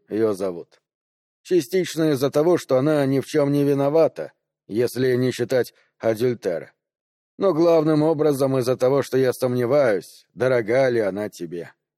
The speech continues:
Может, статься, я напрасно убью время. И красивую женщину. А видит Господь, в мире так мало красоты.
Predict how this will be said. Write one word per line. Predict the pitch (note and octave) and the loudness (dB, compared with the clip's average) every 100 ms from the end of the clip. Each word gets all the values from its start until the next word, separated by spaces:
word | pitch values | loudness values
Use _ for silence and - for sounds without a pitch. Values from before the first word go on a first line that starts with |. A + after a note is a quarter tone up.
| _ _ - | _ _ -6
Может, | C3 A#2+ A#2 | -2 -2 -4
статься, | - B2 B2 - A2+ | -2 0 0 0 0
я | A#2+ A#2 | 2 2
напрасно | B2+ - A2+ A2+ - B2+ C3 | 0 0 0 -2 -2 -4 -2
убью | C3 C#3 | 0 0
время. | C#3 D#3 B2 - _ _ _ _ - | 0 -4 -6 -12 _ _ _ _ -6
И | G#2+ | -4
красивую | B2 B2+ - C3+ C3 C#3 | -2 -2 -2 0 2 2
женщину. | F#2+ G2+ G#2 G2 E2+ - _ _ _ _ _ _ - | 0 -4 -6 -10 -18 -20 _ _ _ _ _ _ -4
А | A2 | -2
видит | D3 G3 F3 | 0 0 -2
Господь, | C#3 C3+ - - F3 E3 | 0 -2 -2 0 0 2
в | B2+ | 0
мире | C#3 G3 F3+ D3+ | 2 4 4 2
так | - F#3 D#3+ | 0 0 0
мало | A#2 B2+ A#2+ G#2 | -2 -2 -2 -2
красоты. | F#2+ F#2 D#2+ D2 C#2 | -6 -12 -14 -20 -20